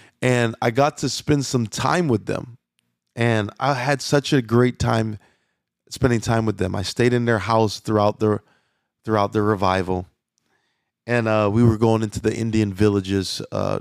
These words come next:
teaching Bible studies, uh, an, an amazing tribe out there, the First Nation tribe. Shout out to the First Nation tribe. Uh, I had such a joy spending time with them. And, um,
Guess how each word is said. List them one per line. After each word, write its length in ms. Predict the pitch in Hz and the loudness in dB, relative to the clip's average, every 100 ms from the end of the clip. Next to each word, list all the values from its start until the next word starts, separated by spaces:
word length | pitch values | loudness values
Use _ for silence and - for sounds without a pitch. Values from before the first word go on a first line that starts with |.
| - | -10
teaching 440 | - 113 - 104 95 | -8 -6 -4 -4 -2
Bible 320 | 98 95 95 | -2 -2 -6
studies, 500 | - 95 92 92 - _ _ _ _ _ | -6 -6 -4 -8 -12 _ _ _ _ _
uh, 220 | 104 92 - | -8 -6 -4
an, 200 | 104 - - | -4 -4 -2
an 160 | 107 | -2
amazing 500 | 98 98 117 101 104 | 0 2 2 0 -4
tribe 520 | 95 - 101 92 92 - | -8 -2 0 0 -2 -6
out 180 | 104 92 | -8 -4
there, 160 | 98 92 | -4 -4
the 100 | 90 | -6
First 380 | - 110 - | -4 -4 -2
Nation 400 | 104 101 - 98 | -4 -4 -4 -8
tribe. 480 | 90 - 95 90 95 _ _ _ | -8 -4 -2 -2 -6 _ _ _
Shout 280 | - 110 107 | -6 -2 0
out 180 | 101 - | 0 -2
to 100 | 107 | -6
the 100 | 95 | -6
First 320 | - 98 92 | -4 -4 -4
Nation 360 | 101 98 - 95 | -4 -4 -6 -10
tribe. 420 | - 95 87 98 _ _ _ _ _ _ - | -10 -8 -8 -10 _ _ _ _ _ _ -4
Uh, 220 | 92 98 | -2 -2
I 80 | 107 | -2
had 160 | 104 | -2
such 320 | - 120 104 104 | 0 -2 -2 -4
a 60 | |
joy 500 | 98 90 104 101 95 | -6 0 2 2 0
spending 460 | 90 - 107 95 90 | -4 -4 -4 -2 -6
time 320 | 104 107 101 | -4 -2 -2
with 160 | 90 - | -4 -8
them. 240 | 104 107 _ _ _ _ _ _ _ _ | -12 -12 _ _ _ _ _ _ _ _
And, 240 | 127 127 123 | -2 0 2
um, 460 | 123 117 107 95 | 2 0 -4 -10